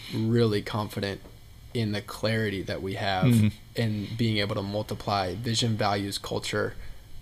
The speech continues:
Speaker 1: as an organization, including everybody. And
Speaker 2: Mm-hmm.
Speaker 1: then, as you know, as a staff, adding skills to that category has been really big for me. So, and each one of those have,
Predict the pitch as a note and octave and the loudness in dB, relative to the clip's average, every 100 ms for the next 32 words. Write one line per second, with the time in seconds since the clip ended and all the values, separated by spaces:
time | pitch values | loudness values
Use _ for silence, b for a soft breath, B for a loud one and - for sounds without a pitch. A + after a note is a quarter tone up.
0 | - - A2 G#2 F#2+ - G#2+ G#2+ G#2 G#2+ | -10 0 0 2 -2 -2 -2 -2 -2 0
1 | G2+ A#2 G#2 A2 - - A2 - A#2 A2 | 0 0 -2 -4 -8 -6 -6 0 0 2
2 | G#2+ A2 A#2 A#2+ B2 C3+ - D3 A2+ G#2+ | -2 0 0 2 2 0 2 6 8 8
3 | F#2+ G#2+ A2 G#2+ G2+ G2 G2+ - - G#2+ | 6 2 0 0 0 0 0 0 4 4
4 | G2 - - G#2+ G#2+ G2+ - - G#2+ G2+ | 4 0 -8 -2 -2 0 2 2 2 0
5 | G2+ - G#2 G#2 F#2 G#2 G#2 G2 A2 G#2+ | -2 -4 -4 -4 -4 -4 -4 -4 -4 -4
6 | G2 A2 G#2+ G2 F#2+ - A2+ G#2+ G#2 G#2+ | -4 -4 -4 -6 -8 -6 -4 -2 -2 -4
7 | G2+ - G#2 G2+ G2+ G2+ b b b b | -6 -6 -4 -4 -4 -6 b b b b
8 | - A#2 G#2+ G#2 - - - - - - | 2 4 4 0 -6 -16 -20 -18 -12 4
9 | C3+ C3+ C3 B2+ B2 A#2 G#2+ A#2 G2+ | 6 8 8 6 4 2 2 2 0